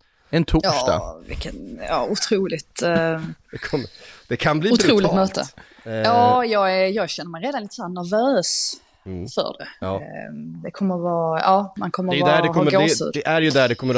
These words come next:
Speaker 3: att avgöras. Men
Speaker 1: Men
Speaker 3: det
Speaker 1: man hoppas ju att båda lagen ser till att antingen att båda lagen tappar eller att båda lagen vinner, så att vi fortfarande har den här nerven till den matchen. För det är några matcher däremellan som ska spelas också.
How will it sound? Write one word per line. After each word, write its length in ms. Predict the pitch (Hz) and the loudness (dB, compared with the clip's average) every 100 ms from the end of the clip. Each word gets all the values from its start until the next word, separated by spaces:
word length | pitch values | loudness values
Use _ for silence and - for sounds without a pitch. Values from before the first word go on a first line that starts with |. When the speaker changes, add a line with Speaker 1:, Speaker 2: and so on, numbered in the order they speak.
| 120 | 2
Speaker 3:
att 80 | 110 | 2
avgöras. 380 | 120 107 95 - | 2 2 0 0
Men 60 | |
Speaker 1:
Men 60 | 139 | 0
Speaker 3:
det 60 | 170 | 2
Speaker 1:
man 200 | 175 175 | 2 4
hoppas 420 | 185 - 160 - | 2 4 0 2
ju 40 | |
att 120 | 170 | 0
båda 260 | 165 156 139 | 4 6 6
lagen 340 | 139 127 123 | 6 6 4
ser 120 | 120 131 | 0 -2
till 280 | 127 123 | 2 4
att 260 | 117 - - | 2 0 -2
antingen 480 | 131 120 - 143 180 | 0 0 0 0 0
att 100 | 156 | 0
båda 320 | 143 123 117 | 4 6 6
lagen 420 | 110 107 104 101 | 8 6 4 0
tappar 340 | 107 104 - 101 | 0 -2 -2 -4
eller 160 | 95 | -2
att 60 | 95 | 0
båda 280 | 104 95 98 | 2 2 2
lagen 400 | 98 95 101 101 | 2 2 0 0
vinner, 320 | 123 113 101 | 2 2 0
så 100 | 101 | 0
att 100 | 95 | -2
vi 40 | |
fortfarande 520 | 95 101 - 90 92 95 | -2 -2 -2 -2 -2 0
har 260 | 127 135 | 4 4
den 120 | 110 | 4
här 80 | 92 | 0
nerven 400 | 90 95 92 82 | -2 -2 -4 -4
till 80 | 87 | -4
den 120 | 98 | -2
matchen. 320 | 95 90 - 95 | -2 -4 -6 -2
För 60 | |
det 80 | 104 | 0
är 40 | 120 | 2
några 180 | 113 | 4
matcher 300 | 113 101 - | 2 0 -2
däremellan 420 | 95 95 98 95 95 | -4 -2 -4 -4 -6
som 20 | |
ska 140 | - | -8
spelas 400 | - 98 101 107 | -6 -4 -2 -2
också. 320 | 147 - - | -4 -6 -10